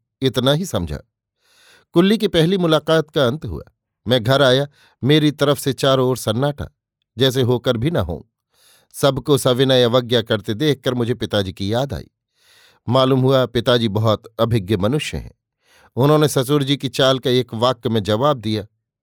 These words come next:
और यहाँ का सारा वायुमंडल घेरा उठा। मैं ऐसा हूं कि वाक्य पर वाक्य चढ़ते हैं, मैं जवाब नहीं दे पाता।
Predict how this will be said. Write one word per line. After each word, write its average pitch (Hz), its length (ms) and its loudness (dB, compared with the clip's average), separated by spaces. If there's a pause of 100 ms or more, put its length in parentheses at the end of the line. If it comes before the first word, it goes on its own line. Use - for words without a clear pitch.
(180)
और 131 180 4
यहाँ 127 220 2
का 120 140 -2
सारा 117 300 2
वायुमंडल 107 640 0 (440)
घेरा 127 400 0
उठा। - 380 -6 (760)
मैं 127 260 4
ऐसा 135 180 0
हूं 131 200 2
कि 113 140 -4
वाक्य 123 360 -2
पर 110 180 -4
वाक्य 113 320 -4
चढ़ते 110 380 -4
हैं, 117 180 -8 (400)
मैं 135 120 2
जवाब 139 340 2
नहीं 135 180 -2
दे 90 140 -6
पाता। 71 300 -12